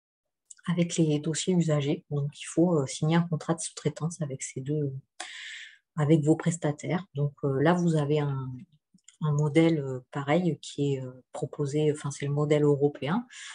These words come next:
mais il faut savoir que, euh, généralement, chaque collectivité en a,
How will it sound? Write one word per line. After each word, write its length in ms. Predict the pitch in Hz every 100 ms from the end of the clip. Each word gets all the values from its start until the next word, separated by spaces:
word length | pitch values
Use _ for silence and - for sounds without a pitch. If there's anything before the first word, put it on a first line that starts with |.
| - -
mais 140 | 151
il 60 | 147
faut 160 | - 147
savoir 440 | - 135 180 180
que, 100 | 180
euh, 760 | 175 151 143 135 131 139 127
généralement, 580 | 127 135 143 135 131 160
chaque 300 | 175 - 170 -
collectivité 680 | 139 143 - 143 139 180
en 180 | 185 160
a, 140 | 147